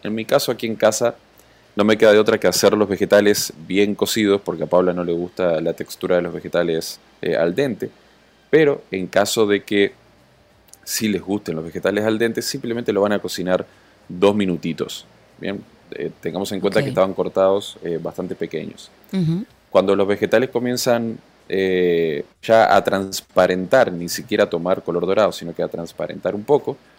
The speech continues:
Speaker 1: agregamos la chuleta que ya teníamos salteada, agregamos el arroz y agregamos la salsa de soya.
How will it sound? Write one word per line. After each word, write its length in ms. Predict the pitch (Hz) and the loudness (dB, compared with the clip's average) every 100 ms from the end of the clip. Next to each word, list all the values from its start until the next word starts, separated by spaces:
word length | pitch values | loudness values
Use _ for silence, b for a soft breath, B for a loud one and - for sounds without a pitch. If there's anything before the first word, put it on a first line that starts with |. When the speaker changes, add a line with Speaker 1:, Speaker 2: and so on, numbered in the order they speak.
| b | b
Speaker 1:
agregamos 680 | - 85 85 95 95 80 - | -4 -2 2 2 2 -4 -10
la 200 | 78 82 | -4 -4
chuleta 360 | - 87 95 - | -4 0 0 0
que 100 | - | -6
ya 120 | 90 | -4
teníamos 360 | 85 95 101 104 | -2 -2 -4 0
salteada, 500 | 117 131 147 139 151 - | 0 2 4 2 0 -8
agregamos 640 | 85 82 87 101 104 - - | -6 -2 0 0 -2 -8 -6
el 160 | 82 82 | -2 0
arroz 520 | 82 110 151 - - b b b b b | 2 4 4 2 -6 b b b b b
y 80 | - | 0
agregamos 560 | 90 92 98 104 110 - | 2 2 0 0 -4 -4
la 140 | 85 87 | -2 0
salsa 400 | 95 90 - 87 | 0 0 2 0
de 60 | |
soya. 440 | 82 87 85 73 | 0 0 0 -4